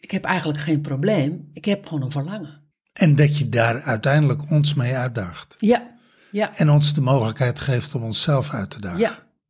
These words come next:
Speaker 2: Dus luisteraar, als je geïnspireerd bent, daag jezelf uit.
Speaker 1: Daag jezelf uit en, ehm,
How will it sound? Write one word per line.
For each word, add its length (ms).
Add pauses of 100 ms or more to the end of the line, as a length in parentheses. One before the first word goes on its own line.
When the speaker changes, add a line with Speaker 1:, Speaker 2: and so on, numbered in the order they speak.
(140)
Speaker 2:
Dus 300
luisteraar, 500
als 140
je 80
geïnspireerd 800
bent, 320 (480)
daag 300
jezelf 380
uit. 540 (1000)
Speaker 1:
Daag 460
jezelf 420
uit 540 (360)
en, 400
ehm, 400